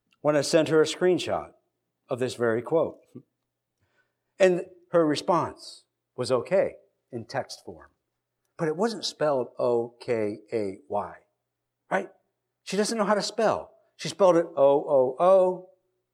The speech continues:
K K K A A A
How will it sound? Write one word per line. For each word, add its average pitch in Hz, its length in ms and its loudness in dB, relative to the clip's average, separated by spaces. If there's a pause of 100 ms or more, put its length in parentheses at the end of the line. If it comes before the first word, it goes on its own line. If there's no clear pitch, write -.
K 131 260 2
K 127 380 0
K 170 480 6 (540)
A 143 40 2
A 127 600 2
A 160 500 4